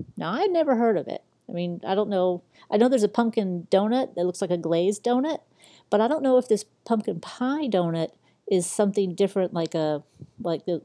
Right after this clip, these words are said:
those creamy inside things. I don't know. So if you've ever had one or seen one, please, you know, make a comment or post it on, on Twitter, um, and, you know, reference my name and stuff, because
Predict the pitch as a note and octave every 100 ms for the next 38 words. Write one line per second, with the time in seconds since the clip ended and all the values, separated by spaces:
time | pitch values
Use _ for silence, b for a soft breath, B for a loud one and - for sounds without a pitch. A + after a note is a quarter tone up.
0 | - E3+ D#3+ - A3 G3 G3 G3+ A3 G#3+
1 | G#3+ - A3+ A3+ - E3 D#3 C#3 C3+ -
2 | - F#3 G3+ A3 A#3+ C4+ A3+ G#3+ G#3 G#3+
3 | A3+ G#3+ D#3+ - G3+ G3 G#3 G3+ - B3
4 | F3+ D3 b b b b - F3+ D#3+ -
5 | _ F#3 G3+ A3+ B3+ - A3+ G#3+ A3+ A3
6 | F#3+ D#3 D#3 G3+ G3+ G#3 G3 E3+ - E3+
7 | - - G#3+ G3+ G3 G3+ b b - F#3
8 | D#3 D3+ D3 D#3+ D#3 D#3 - F3 D3+ -
9 | F#3+ F#3+ F3 F3+ E3+ F#3+ F#3 F3+ - F3+
10 | F3 - - F3 D#3+ -